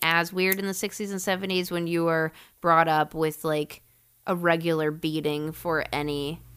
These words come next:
insubordination to your parent. So, like, that wouldn't seem so strange, I guess,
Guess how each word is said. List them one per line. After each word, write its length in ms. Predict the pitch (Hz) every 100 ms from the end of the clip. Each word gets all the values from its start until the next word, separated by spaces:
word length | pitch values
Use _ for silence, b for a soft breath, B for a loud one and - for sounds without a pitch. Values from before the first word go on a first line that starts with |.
| -
insubordination 840 | 175 165 165 165 147 143 143 - 160
to 100 | -
your 140 | 151
parent. 500 | - 160 151 143 -
So, 220 | - 160 156
like, 260 | 151 147 - - - - -
that 180 | 156
wouldn't 220 | 160 156 -
seem 280 | - 156
so 300 | 156 - 135
strange, 720 | 143 - - 143 143 - - -
I 100 | -
guess, 500 | - - - - -